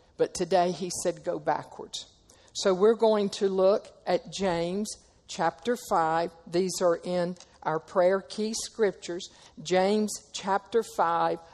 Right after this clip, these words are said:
I want you to notice what this verse, how James, by the Holy Ghost,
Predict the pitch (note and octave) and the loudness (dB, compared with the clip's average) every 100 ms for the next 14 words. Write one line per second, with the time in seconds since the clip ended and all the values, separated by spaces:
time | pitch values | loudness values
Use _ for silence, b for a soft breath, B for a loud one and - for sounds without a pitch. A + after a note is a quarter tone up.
0 | B E3+ F#3 G3+ - G#3 - F#3+ F#3+ G3+ | B -2 0 -2 -6 -10 -6 -4 -2 2
1 | G#3+ G#3 E3+ E3+ - - B - F#3 - | 4 4 2 -4 -6 -12 B 0 0 0
2 | E3+ F3 - D#3 E3+ E3 D#3+ - _ - | -6 -8 -6 0 2 2 -2 -12 _ -6
3 | F#3+ F3 E3 E3+ B B B - D#3 F#3 | 0 2 2 -4 B B B -18 -4 0
4 | F3 F3 E3+ E3 - - E3 D#3+ E3 G3 | 2 0 -4 -8 -14 -4 -2 0 0 2
5 | E3+ E3+ E3 D#3 D#3+ - | 2 2 0 0 -2 -8